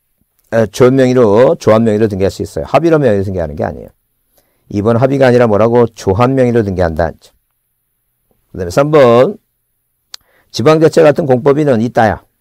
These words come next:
틀렸고. 동명의로 동민들이 법인 아닌 사단, 그 쓰세요. 그게 친목회라고.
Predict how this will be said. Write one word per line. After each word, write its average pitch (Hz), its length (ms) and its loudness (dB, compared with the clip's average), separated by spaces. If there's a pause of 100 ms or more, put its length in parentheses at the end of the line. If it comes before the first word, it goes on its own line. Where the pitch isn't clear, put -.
(180)
틀렸고. - 380 -8 (1700)
동명의로 160 580 2
동민들이 139 480 2 (160)
법인 117 280 2
아닌 139 160 2
사단, 127 380 2
그 127 120 -4
쓰세요. 190 500 -2
그게 95 100 -2
친목회라고. - 680 -6